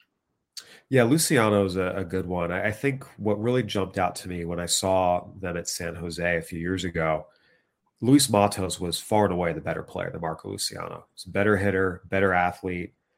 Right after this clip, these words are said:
Marco Luciano had big power. He could send the ball a mile, but in terms of consistency of contact, quality of contact, you know, Luis Matos was also hitting balls hundred nine off the bat to dead center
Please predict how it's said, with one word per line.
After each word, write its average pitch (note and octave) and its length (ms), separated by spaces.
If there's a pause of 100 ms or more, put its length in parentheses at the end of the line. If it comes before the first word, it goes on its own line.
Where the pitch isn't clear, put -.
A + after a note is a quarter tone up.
(160)
Marco C3+ 260
Luciano C3+ 340
had F#2 220
big G2+ 220
power. - 440
He G#2 120
could - 160
send G#2+ 220
the G2+ 60
ball E2+ 340
a - 20
mile, E2+ 400
but F2 300 (440)
in - 40
terms G#2+ 160
of F2 140 (160)
consistency - 520
of G#2+ 80
contact, G2+ 500
quality G#2 280
of G2+ 120
contact, F#2+ 500
you F#2+ 120
know, E2+ 60
Luis G2+ 280
Matos G2+ 360
was F2+ 100
also F#2+ 220
hitting E2 260
balls D#2+ 380
hundred F#2 380
nine E2 220
off E2 220
the E2+ 60
bat D#2+ 300
to - 80
dead D#2 260
center D#2+ 460